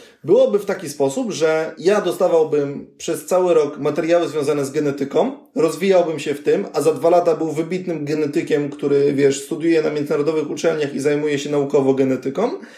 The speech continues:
A co się dzieje w szkole? Słyszę tak: "No fajnie, że z tego sprawdzianu dostałeś tam sześć, ale z czterech pozostałych dostałeś trzy, bo jesteś mierny, bo jesteś niewystarczający z niby nóżek i pantofelków,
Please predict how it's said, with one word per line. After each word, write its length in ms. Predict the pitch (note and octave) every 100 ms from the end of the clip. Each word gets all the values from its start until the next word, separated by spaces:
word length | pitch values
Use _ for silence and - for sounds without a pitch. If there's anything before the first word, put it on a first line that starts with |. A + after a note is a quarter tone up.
| - - -
A 100 | -
co 100 | C3+
się 160 | D3
dzieje 180 | C#3+ C#3+
w 60 | C#3
szkole? 420 | - C3 E3+ D4 - - _ _ _
Słyszę 300 | - F3+ G3+
tak: 300 | A3 F#3+ -
"No 240 | C3+ D#3+ E3
fajnie, 340 | C4+ F#4+ A3+
że 80 | E3
z 40 |
tego 160 | D#3+ D3
sprawdzianu 380 | D3 C#3 D3+ C#3+
dostałeś 440 | C#3 D#3 C#3 C3+
tam 180 | C#3 A#2+
sześć, 500 | - B2+ F#3 - - _ -
ale 120 | D3+
z 80 | D#3+
czterech 280 | - F#3+ F#3+
pozostałych 460 | F#3+ F3 F3 D#3
dostałeś 420 | D#3 D3 - - -
trzy, 400 | - A3+ C3 -
bo 140 | C3 C3
jesteś 360 | B2+ C3 - A#2+
mierny, 720 | B2+ C3 F3+ E3+ B2 A#2 - - - -
bo 60 | C3+
jesteś 260 | C3 B2+ C#3+
niewystarczający 1300 | E3+ F#3+ F3+ E3+ - C#3+ C3+ C#3 C3 - B2 B2+ C3
z 100 | C3+
niby 280 | C#3 C3+ C#3+
nóżek 380 | D3+ C#3 B2+
i 80 | A2+
pantofelków, 880 | C4 - D#3 C#3 G3 F#3 F3 F3